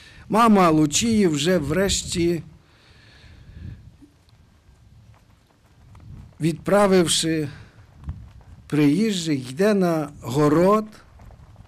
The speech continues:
Там треба подивитись, як росте кукурудза, буряки,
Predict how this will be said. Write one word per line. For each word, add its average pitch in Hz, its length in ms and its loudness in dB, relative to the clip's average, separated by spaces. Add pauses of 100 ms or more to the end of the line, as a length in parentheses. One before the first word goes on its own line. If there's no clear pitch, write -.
(540)
Там 160 240 0
треба 180 400 2
подивитись, 160 760 0
як 160 200 -4
росте 165 380 -4
кукурудза, 175 840 -4 (2000)
буряки, 160 840 2